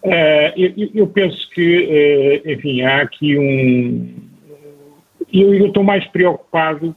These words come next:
com aspectos que não têm a ver com o próprio processo da Assembleia, embora me pareça, eh, que o processo na Assembleia é um processo que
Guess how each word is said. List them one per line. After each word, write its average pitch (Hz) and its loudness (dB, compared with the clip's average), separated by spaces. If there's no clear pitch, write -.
com 170 -4
aspectos 165 -2
que - -8
não 170 2
têm 170 0
a 139 -2
ver 160 0
com 165 0
o 147 -6
próprio 151 -4
processo - -2
da 147 0
Assembleia, 120 -2
embora 131 0
me - -6
pareça, 151 0
eh, 147 2
que 151 -8
o 135 -2
processo 151 -2
na 147 0
Assembleia 143 2
é 151 0
um 143 -2
processo 139 -2
que 143 0